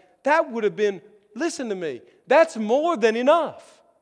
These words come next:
We don't deserve God to ever speak. God is not obligated to make himself known to any of his creation. Sometimes we get it so backwards, we think, "God owes me an answer."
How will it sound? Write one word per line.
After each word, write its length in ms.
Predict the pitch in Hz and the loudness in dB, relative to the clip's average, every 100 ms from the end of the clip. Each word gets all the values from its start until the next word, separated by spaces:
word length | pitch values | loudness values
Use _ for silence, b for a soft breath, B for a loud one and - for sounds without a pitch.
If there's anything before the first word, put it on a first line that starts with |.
| _ _ _ _ _ _ _ _ _ _ _ _ _ _ _ _ _ _ _ _ _ | _ _ _ _ _ _ _ _ _ _ _ _ _ _ _ _ _ _ _ _ _
We 240 | 240 349 | 2 2
don't 400 | 302 254 247 277 | 4 2 2 0
deserve 560 | 254 247 214 302 330 208 | -6 -4 2 2 2 0
God 360 | 220 226 247 | 2 4 2
to 180 | 269 - | 0 8
ever 340 | 302 339 302 247 | 10 10 6 -8
speak. 440 | - - 160 101 _ _ _ _ _ _ _ | -10 -10 -10 -10 _ _ _ _ _ _ _
God 280 | 277 339 339 | 8 8 8
is 100 | 214 | 4
not 200 | 247 - | 2 6
obligated 840 | 254 320 294 269 202 220 226 240 | 8 8 8 0 2 2 2 -2
to 80 | 233 | -4
make 240 | 226 277 | 0 0
himself 400 | 277 262 269 269 | 0 -8 0 0
known 280 | 220 269 294 | 4 2 2
to 100 | 294 | -2
any 380 | 302 302 349 359 | -2 2 4 6
of 120 | 277 | 4
his 200 | 196 185 | 4 -4
creation. 560 | - 170 156 120 - _ _ _ _ _ _ _ _ _ _ _ _ _ _ _ _ _ _ | -6 -6 -4 -8 -14 _ _ _ _ _ _ _ _ _ _ _ _ _ _ _ _ _ _
Sometimes 440 | - 294 285 269 | -12 -8 -6 -6
we 100 | 208 | -8
get 180 | 208 262 | -10 -10
it 120 | 233 | -10
so 180 | - 269 | -2 0
backwards, 320 | 240 262 196 | 2 0 0
we 60 | 233 | -6
think, 240 | 233 220 | -4 -2
"God 320 | 175 254 320 - | 6 8 8 8
owes 320 | 262 294 214 | 6 6 2
me 200 | 220 269 | -4 0
an 80 | 208 | 4
answer." 480 | 254 226 - 185 | 6 6 2 -10